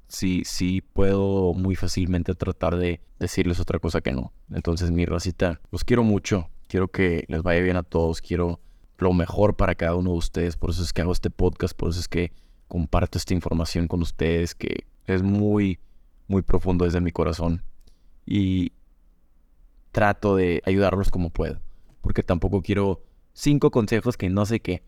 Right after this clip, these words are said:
O sea, no me gusta <laughs> eso. Me gusta, sabes que esto es lo que yo viví.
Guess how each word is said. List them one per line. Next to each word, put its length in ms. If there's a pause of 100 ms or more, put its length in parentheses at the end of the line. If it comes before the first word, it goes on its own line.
(100)
O 40
sea, 120
no 180
me 120
gusta 260
<laughs> 60
eso. 220
Me 80
gusta, 500 (360)
sabes 320
que 100
esto 160
es 40
lo 100
que 100
yo 100
viví. 360